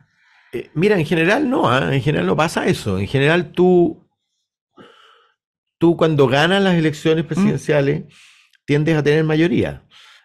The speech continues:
Speaker 1: Lo que pasa es que en esta vuelta, eh, eh, Kast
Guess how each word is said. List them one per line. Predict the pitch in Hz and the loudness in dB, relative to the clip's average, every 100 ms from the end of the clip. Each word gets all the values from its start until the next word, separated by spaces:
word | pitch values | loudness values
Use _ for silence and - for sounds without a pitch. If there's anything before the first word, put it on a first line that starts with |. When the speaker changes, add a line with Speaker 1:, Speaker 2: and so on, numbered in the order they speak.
| _ _ | _ _
Speaker 1:
Lo | - 110 | -4 -2
que | 123 | 0
pasa | 160 156 | 0 0
es | |
que | 123 | 0
en | 127 | 0
esta | 156 156 | 0 2
vuelta, | 147 160 - - 131 - - _ _ _ _ _ _ - | 2 2 0 -4 -4 -4 -12 _ _ _ _ _ _ -6
eh, | 107 104 98 95 92 95 - _ | -2 0 0 0 -2 -6 -10 _
eh, | - 98 82 - - - _ _ _ | -16 -10 -10 -10 -16 -18 _ _ _
Kast | - 131 127 - - | -4 -2 -4 -10 -20